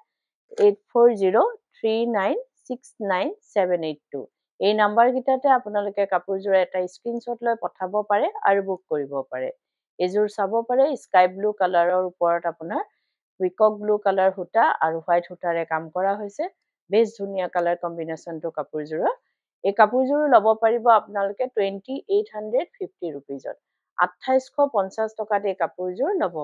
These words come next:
পাৰিব। এইযোৰ, এযোৰ চাব পাৰে। এইযোৰ পিংকৰ ওপৰতে আপোনাৰ পিংক কালাৰ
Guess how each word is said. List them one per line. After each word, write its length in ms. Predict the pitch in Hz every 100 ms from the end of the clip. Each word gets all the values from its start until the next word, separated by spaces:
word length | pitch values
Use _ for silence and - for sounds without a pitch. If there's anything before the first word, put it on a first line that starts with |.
| -
পাৰিব। 240 | 139 131 - - _ _ _ _ _ _ _ _ _ _ _ _ _
এইযোৰ, 240 | 202 196 190
এযোৰ 240 | 185 190
চাব 220 | 180 202 202 214
পাৰে। 160 | 233 247 226
এইযোৰ 240 | 190 196 196
পিংকৰ 440 | 185 175 - 202 208
ওপৰতে 420 | - 190 190 196
আপোনাৰ 400 | 185 185 185 185 -
পিংক 200 | 185 180 202
কালাৰ 260 | 190 196